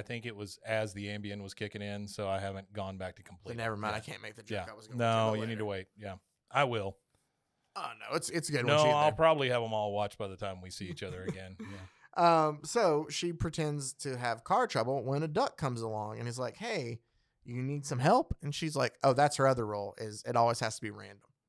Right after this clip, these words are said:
Speaker 2: No connection whatsoever.
Speaker 1: Oh, okay.
Speaker 2: So he walks by and he's like, "Hey, uh, you need some help?" She's like, "Yeah, if you don't mind looking at it." And, uh,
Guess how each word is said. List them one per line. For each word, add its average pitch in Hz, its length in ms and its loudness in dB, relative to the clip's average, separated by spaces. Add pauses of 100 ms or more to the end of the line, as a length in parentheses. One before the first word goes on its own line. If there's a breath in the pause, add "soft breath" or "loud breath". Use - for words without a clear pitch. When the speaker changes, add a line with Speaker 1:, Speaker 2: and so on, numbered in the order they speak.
Speaker 2:
No 127 180 4
connection 127 440 -2
whatsoever. - 340 -8 (240)
Speaker 1:
Oh, 104 240 -4 (160)
okay. 131 260 -6 (120)
Speaker 2:
So 123 520 0
he 131 120 -4
walks 135 280 2
by 131 180 2
and 131 80 0
he's 127 120 -4
like, 117 160 -4
"Hey, 135 460 -4 (220)
uh, 110 320 -6
you 120 140 -6
need 135 160 -6
some 123 120 -4
help?" 165 200 4
She's 180 160 -4
like, 170 160 -4
"Yeah, 240 160 2
if 170 100 -2
you 160 60 4
don't 165 140 2
mind 151 220 4
looking 156 280 0
at 127 160 6
it." 196 180 2 (760)
And, 117 520 -2
uh, 107 460 -4